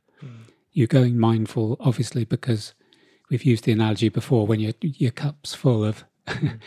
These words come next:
Speaker 1: cup of
Speaker 2: stress,
Speaker 1: stuff. Yeah,
Speaker 2: you
Speaker 1: yeah.
Speaker 2: know, and it only takes one little
Speaker 1: Drop.
Speaker 2: drop to, to, to overflow. It's how you keep a, keep a lid on that cup.
Speaker 1: Mm-hmm.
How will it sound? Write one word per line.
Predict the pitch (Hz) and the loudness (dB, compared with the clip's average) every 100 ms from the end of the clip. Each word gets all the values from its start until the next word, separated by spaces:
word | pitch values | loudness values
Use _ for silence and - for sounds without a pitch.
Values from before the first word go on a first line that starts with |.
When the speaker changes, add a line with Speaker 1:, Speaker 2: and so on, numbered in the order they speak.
| - | -16
Speaker 1:
cup | - - | -12 -10
of | |
Speaker 2:
stress, | - 131 123 107 | -2 2 2 2
Speaker 1:
stuff. | - - 135 | -8 -12 0
Yeah, | |
Speaker 2:
you | 123 | 0
Speaker 1:
yeah. | 107 113 | 2 -2
Speaker 2:
know, | |
and | 147 127 | 0 2
it | |
only | 131 123 | 2 2
takes | 127 120 - | 0 -2 2
one | 120 | 2
little | 117 131 113 - - - - - - _ _ - | 2 0 -2 -4 -14 -20 -20 -20 -20 _ _ -14
Speaker 1:
Drop. | 135 - - | -12 -12 -8
Speaker 2:
drop | 175 127 - | 2 2 2
to, | - 131 | 0 0
to, | - - 151 | 0 -10 -12
to | - 139 | 0 2
overflow. | 117 110 117 - 120 110 | 2 0 -4 -2 -2 -2
It's | 127 | -6
how | - 135 | -6 -2
you | 113 104 | -2 -2
keep | - 117 - | -6 -8 -8
a, | 123 277 | -8 -8
keep | - 123 | -6 -4
a | 117 | 0
lid | 107 110 | 0 -2
on | 104 | -4
that | 104 139 - | -6 -8 -10
cup. | - 123 - _ _ - - | -10 -8 -10 _ _ -20 -10
Speaker 1:
Mm-hmm. | 147 127 | -8 -6